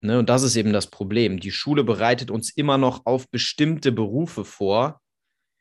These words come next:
Und mittlerweile leben wir aber in, nicht mehr in einer Zeit, in der man sich irgendwie einen Beruf aussucht mit achtzehn Jahren und den macht man dann bis zur Rente. Sondern das Leben, was wir uns ermöglicht haben, dank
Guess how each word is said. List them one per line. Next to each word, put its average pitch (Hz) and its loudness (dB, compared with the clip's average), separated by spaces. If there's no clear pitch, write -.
Und 117 2
mittlerweile 117 4
leben 123 2
wir 110 2
aber 104 0
in, 107 -4
nicht 117 -6
mehr 110 -4
in 104 -6
einer 95 -8
Zeit, 113 -2
in 104 -6
der 104 -2
man 101 -4
sich 92 -10
irgendwie 101 -4
einen 113 2
Beruf 117 -2
aussucht 104 -4
mit 104 -2
achtzehn - -2
Jahren 104 0
und 98 -4
den 101 -2
macht 113 -4
man 92 -4
dann 85 -8
bis 82 -8
zur 78 -6
Rente. 76 -10
Sondern 101 0
das 98 0
Leben, 120 4
was 101 -2
wir 110 0
uns 101 -4
ermöglicht 113 0
haben, 95 -2
dank 104 -4